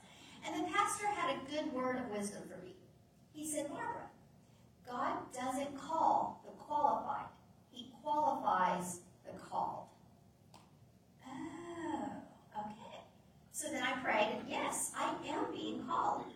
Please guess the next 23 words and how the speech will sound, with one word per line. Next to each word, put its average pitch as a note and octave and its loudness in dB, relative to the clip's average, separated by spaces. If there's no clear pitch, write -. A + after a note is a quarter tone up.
to - -8
work - -2
in - -6
this - -8
ministry. - -6
And B3 -4
I B3+ 2
did. F#3+ -2
I A3+ 0
became C4 -2
a B3+ -4
children's B3 -4
director A#3 0
in A3+ -4
two A#3 -8
thousand A3+ -2
three G3 -4
and A#3+ -6
served B3 -2
as B3+ -4
a - -10
children's A3 -6
director. F#3+ -4